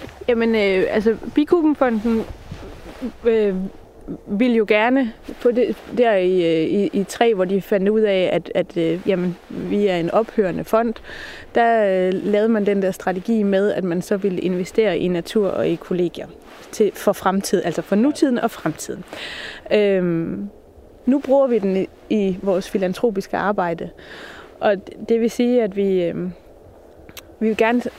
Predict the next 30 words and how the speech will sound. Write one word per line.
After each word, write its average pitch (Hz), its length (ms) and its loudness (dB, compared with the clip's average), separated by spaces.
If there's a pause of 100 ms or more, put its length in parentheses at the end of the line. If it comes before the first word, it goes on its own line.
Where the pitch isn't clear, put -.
øh, 202 300 0 (260)
give 233 140 2
muligheder 240 520 2 (380)
for 185 220 0
den 180 200 -2
almindelige 247 380 2
dansker, 208 360 0
men 185 200 -2
ikke 262 200 2
mindst 269 320 2
også 214 340 0
i 214 100 0
vores, 180 440 -2
øh, 180 280 -2 (140)
for - 140 -4
de 202 180 -4
unge, 226 260 2
der 214 80 0
er 190 120 0
i 196 60 2
vores 185 340 -4
natursociale 190 640 -4
indsats, - 600 -6 (420)
som 190 280 -2
hedder 175 260 -2
Natur 170 300 -6
til 175 140 -8
et - 80 -10
godt 165 180 -8
liv. 170 180 -4